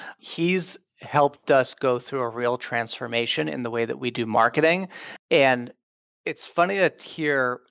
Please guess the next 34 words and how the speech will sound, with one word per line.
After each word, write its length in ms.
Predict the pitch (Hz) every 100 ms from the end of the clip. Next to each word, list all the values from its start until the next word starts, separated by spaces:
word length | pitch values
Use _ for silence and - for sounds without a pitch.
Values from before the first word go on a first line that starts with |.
| _
marketing 460 | 135 131 147 143
leadership 720 | 147 147 147 143 - 160 151 147
and 260 | - 120
sales 320 | 113 131 120 123
leadership 400 | 135 - 147 -
talk 280 | 131 117
about 240 | 123 135 135
one 160 | 139
another 400 | 139 143 143 165
because 320 | 151 123 117 113
i-, 60 |
it's, 520 | - - - 156 - -
it's, 260 | 151 - - - - - -
it's 180 | 175 -
beyond 480 | 147 147 151 156 143
sales 300 | 147 135 123
and 100 | 120
marketing 380 | 120 120 127 117
alignment. 480 | 110 107 123 156
I 100 | 160
think, 300 | 127 120 110
uh, 160 | 123 123
we 120 | 123
have 100 | 117
a 40 | 113
bit 140 | 120
of 80 | 117
a, 60 | 120
of 240 | - 123
a 60 | 120
love 280 | 123 127
fest 340 | 120 151 151 -
here 320 | 170 175 180
where 440 | 147 131 117 113